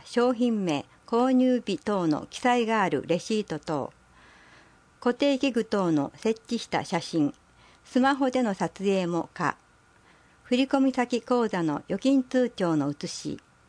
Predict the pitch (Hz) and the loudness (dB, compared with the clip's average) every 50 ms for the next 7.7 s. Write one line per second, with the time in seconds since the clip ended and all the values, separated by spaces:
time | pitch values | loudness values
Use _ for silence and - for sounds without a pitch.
0 | _ _ _ _ _ - - - - _ _ - - - 226 220 226 220 - - | _ _ _ _ _ -20 -20 -20 -20 _ _ -10 -4 -2 0 0 0 -2 -2 -2
1 | 190 180 - - - _ _ _ - - - _ - - 285 262 277 262 - - | -2 -2 -2 -4 -8 _ _ _ -20 -20 -20 _ 0 0 2 2 0 -2 0 0
2 | 214 202 185 175 165 - 160 160 - - 180 175 165 165 160 151 156 - - - | 0 2 2 0 0 -2 -4 -6 -4 -2 0 0 0 0 0 -2 -4 -6 -12 -20
3 | _ - 208 233 262 269 262 254 220 202 196 - 208 185 165 151 - 165 165 - | _ -2 0 2 2 2 2 2 0 -2 -4 -4 -2 -2 0 -2 -2 -4 -6 -6
4 | - 220 214 269 277 - 262 262 269 269 226 233 202 190 180 170 - - - 208 | -4 -2 0 0 0 2 2 4 4 4 2 2 2 2 2 0 -2 -4 -4 -4
5 | 190 180 - - 190 180 165 156 147 - - - 196 196 208 208 202 196 196 190 | -4 -2 -2 -2 0 2 2 2 2 0 -2 -2 -2 -2 0 0 -2 -2 -2 -4
6 | 170 - - 156 147 - - 185 185 180 147 - 151 151 - - - - 165 170 | -4 -4 -6 -6 -6 -4 -4 -4 -4 -4 -6 -6 -4 -4 -4 -4 -6 -6 -6 -6
7 | 175 165 - - 160 156 143 135 143 139 - - - - | -6 -6 -6 -8 -6 -6 -6 -6 -8 -8 -10 -12 -16 -18